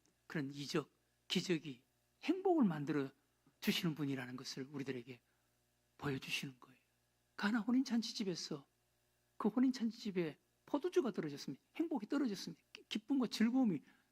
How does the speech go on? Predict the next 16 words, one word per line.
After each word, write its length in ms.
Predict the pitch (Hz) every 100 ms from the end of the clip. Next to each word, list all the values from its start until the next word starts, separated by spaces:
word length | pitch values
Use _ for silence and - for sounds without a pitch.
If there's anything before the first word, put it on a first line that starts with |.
| _ _ _ _ _ _ -
고갈된 500 | 233 262 226 185 175
거예요. 260 | 180 170 - _
상실된 640 | - 302 302 233 170 135
거예요. 280 | 139 214 170 - _ _ _ _
예. 140 | 143 143 _ _ _ _ _ _ _ _
그런데 520 | - 262 196 190 190 - _ _ _ -
우리 240 | 175 151
예수님께서 920 | 190 233 294 240 202 175 - 165 170 - _ _
거기에 320 | - 170 156
물로 340 | 151 196 247 262 -
포도주를 420 | - 403 392 277
만들어서 680 | 156 139 143 135 - 143 - _ _ _ _
즐거움을 640 | - 233 247 277 233 165 143 -
회복시켜 380 | 269 247 - 185
준 240 | - 139
거예요. 200 | 165 151